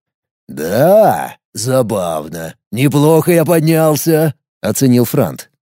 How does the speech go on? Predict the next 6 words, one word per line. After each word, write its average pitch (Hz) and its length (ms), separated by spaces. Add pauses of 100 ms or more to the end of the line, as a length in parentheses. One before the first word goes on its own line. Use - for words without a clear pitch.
(100)
"Так 151 240
что? 85 500 (540)
Достаточно 131 720
будет 120 300
моего 135 280
слова?" 76 460